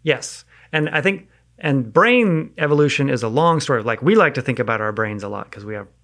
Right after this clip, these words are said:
fairly large ones. But, you know, we can see this with other animals too, like a crow being a little more clever than a hawk. And maybe actually beating the hawk at its own game sometimes because of that. So there's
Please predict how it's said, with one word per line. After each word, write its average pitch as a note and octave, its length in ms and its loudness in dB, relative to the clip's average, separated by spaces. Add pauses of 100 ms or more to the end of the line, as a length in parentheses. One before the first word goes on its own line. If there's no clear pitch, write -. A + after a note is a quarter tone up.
(120)
fairly F#2+ 240 -12
large A#2+ 320 -4
ones. G2 300 -14 (920)
But, D3+ 200 0
you G3+ 80 0
know, D3 260 2 (560)
we C#3 180 0
can D#3 120 2
see F3+ 200 2
this D3 160 2
with C3 100 2
other D3 200 4
animals A#2 400 0
too, E3+ 160 0
like A2 180 -2
a - 60 -20
crow D3+ 420 2
being B2+ 180 2
a B2 40 2
little C3+ 180 2
more B2+ 140 2
clever B2+ 400 0
than A2+ 180 -2
a G#2 60 -8
hawk. - 480 -8 (1700)
And A#2+ 200 -4
maybe A2+ 600 -4 (200)
actually G#2 720 -8 (540)
beating A2 220 -6
the G#2 60 -8
hawk G#2 280 -6
at F#2+ 100 -16
its F#2+ 160 -18
own G2+ 180 -16
game G2+ 340 -16
sometimes - 580 -16
because - 400 -10
of G#2+ 100 -10
that. - 240 -14 (760)
So D3 220 2
there's D3+ 240 2